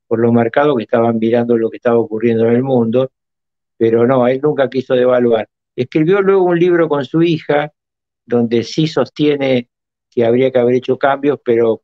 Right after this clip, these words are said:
si ustedes le preguntan, le va a decir que no, que no quería devaluar.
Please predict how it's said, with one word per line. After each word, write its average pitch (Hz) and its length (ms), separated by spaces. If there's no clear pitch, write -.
si - 180
ustedes 139 240
le 135 120
preguntan, 135 440
le 117 120
va 117 80
a 113 60
decir 113 220
que 117 80
no, 117 140
que 104 100
no 110 120
quería 101 280
devaluar. 98 380